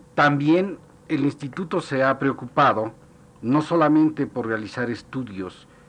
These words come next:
eh, en cuanto a nuestra propia realidad, sino conectarla con la realidad latinoamericana, y es por eso que las series iniciadas por el doctor González Casanova alrededor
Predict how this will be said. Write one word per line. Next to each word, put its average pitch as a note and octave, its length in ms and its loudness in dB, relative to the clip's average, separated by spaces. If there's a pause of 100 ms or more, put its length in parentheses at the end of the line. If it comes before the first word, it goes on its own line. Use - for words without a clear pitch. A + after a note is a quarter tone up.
(140)
eh, F#2 1000 -8
en F2+ 240 -12 (120)
cuanto G#2+ 520 -2
a F2+ 160 0
nuestra G2+ 500 -4
propia A2 320 -6
realidad, G2+ 480 -4 (480)
sino E3+ 560 -2
conectarla A#2 760 -2
con A#2+ 160 -2
la A2 120 2
realidad G2+ 400 -2
latinoamericana, G2+ 1000 -4 (500)
y A#2+ 200 -2
es D3+ 80 0
por B2 240 -2
eso C#3 360 -2
que G#2+ 240 -2
las G#2 220 -4
series A#2 760 -4
iniciadas G#2+ 720 -4
por G2+ 240 -10
el F2+ 260 -10
doctor G#2 300 -8
González G#2 380 -8
Casanova F#2+ 600 -6 (480)
alrededor G#2 680 -2